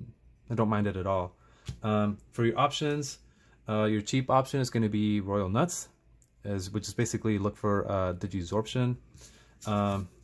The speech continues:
there's a card with a funny name, You Can't Actually Fly,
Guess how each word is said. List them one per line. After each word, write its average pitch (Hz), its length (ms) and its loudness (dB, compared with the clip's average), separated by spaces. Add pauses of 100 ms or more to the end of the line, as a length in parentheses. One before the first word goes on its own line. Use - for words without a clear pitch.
(140)
there's 110 180 0
a 113 40 0
card 113 200 4
with 107 140 -2
a 104 40 -4
funny 98 220 -2
name, 135 400 2 (680)
You 98 80 -8
Can't 113 200 0
Actually 104 260 -2
Fly, 131 340 2